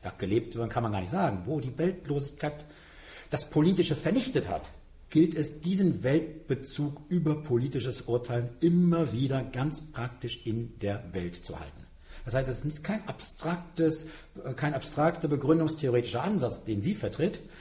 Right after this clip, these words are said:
sondern es ist eher handlungstheoretisch zu verorten, wo sie sagt, ja, selbst wenn ihr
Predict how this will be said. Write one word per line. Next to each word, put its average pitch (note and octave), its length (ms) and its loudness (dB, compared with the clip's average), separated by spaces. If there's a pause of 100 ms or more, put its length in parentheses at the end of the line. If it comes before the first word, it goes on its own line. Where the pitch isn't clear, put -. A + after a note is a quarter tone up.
(160)
sondern D3+ 200 -2
es D3 60 -2
ist D#3 80 -6
eher D#3+ 200 2
handlungstheoretisch A2 1040 0
zu - 100 -6
verorten, D#3+ 600 0
wo D3 80 4
sie C3+ 60 2
sagt, E3 260 0
ja, G3 200 4 (300)
selbst G3 340 2
wenn F#3 160 6
ihr E3+ 320 4